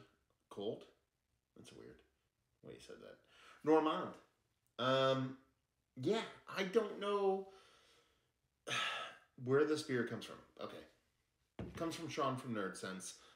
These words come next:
I sent him a box of beer. He sent a, a box of beer back. I unboxed it. This beer was there.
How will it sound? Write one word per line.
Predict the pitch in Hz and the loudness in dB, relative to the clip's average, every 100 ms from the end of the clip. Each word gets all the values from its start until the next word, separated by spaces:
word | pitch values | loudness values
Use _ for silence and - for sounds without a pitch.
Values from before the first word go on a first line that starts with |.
| - | -8
I | |
sent | 117 135 117 | -4 -2 -4
him | - 117 113 | -4 -6 -6
a | |
box | 101 98 98 - | -4 -6 -6 -10
of | |
beer. | 98 92 90 - _ _ _ | -10 -10 -10 -14 _ _ _
He | 107 | -14
sent | - 104 | -10 -10
a, | 90 - _ - | -10 -18 _ -20
a | 90 - | -18 -12
box | 90 92 92 - - - | -10 -8 -8 -10 -16 -16
of | 85 - | -16 -16
beer | 87 80 - | -16 -14 -8
back. | 95 101 92 - - - | -4 -4 -6 -12 -20 -20
I | - 76 76 - _ - | -20 -20 -20 -20 _ -20
unboxed | 78 73 78 - - | -20 -10 -8 -8 -8
it. | 95 - | -8 -10
This | - | -16
beer | - 90 80 | -18 -16 -16
was | 78 | -8
there. | 117 123 123 | -2 2 2